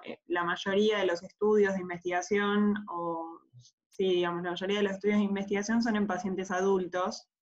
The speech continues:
en, en base a la, a lo que es el tema de litiasis, por supuesto debido a la mayor casuística, y por lo tanto muchas de las conclusiones, digamos, que nos ayudan a guiar el tratamiento en pediatría, son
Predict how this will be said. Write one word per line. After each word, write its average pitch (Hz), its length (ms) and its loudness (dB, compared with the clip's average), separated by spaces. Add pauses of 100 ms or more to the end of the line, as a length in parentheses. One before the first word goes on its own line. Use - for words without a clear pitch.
en, 185 220 -10 (100)
en 180 120 -10
base 185 240 -2
a 175 40 0
la, 165 120 -2 (200)
a - 40 -6
lo 165 140 -6
que 185 100 -6
es 185 60 -2
el 180 80 -2
tema 180 220 -2
de 180 80 -2
litiasis, 185 600 -2 (460)
por 185 120 -4
supuesto 208 380 -2
debido 196 240 0
a 196 60 0
la 180 100 0
mayor 175 320 -4
casuística, 196 840 -4 (380)
y - 80 -12
por 196 140 -2
lo 196 80 0
tanto 196 260 0
muchas 202 400 0
de 180 60 -4
las 170 100 -6
conclusiones, 208 960 -2
digamos, 180 420 -4
que 170 320 -8
nos 180 140 -4
ayudan 190 320 -2
a 190 60 -2
guiar 190 220 -2
el 180 80 -2
tratamiento 180 380 -4
en 175 80 -4
pediatría, 202 760 -2 (560)
son 190 580 -2